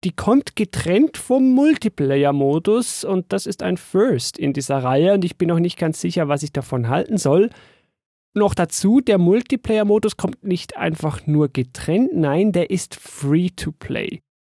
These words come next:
Und bei Free-to-Play denke ich dann immer schon so, oh, mm, nee, oh, ich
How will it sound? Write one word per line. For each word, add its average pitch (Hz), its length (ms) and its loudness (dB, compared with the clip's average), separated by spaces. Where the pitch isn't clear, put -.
Und 170 180 -2
bei 156 160 0
Free-to-Play 190 540 0
denke 190 200 2
ich 180 100 -2
dann 165 140 0
immer 175 200 0
schon 170 100 2
so, 160 140 -2
oh, 147 540 -4
mm, 160 360 -4
nee, 170 720 0
oh, 180 400 0
ich - 340 -16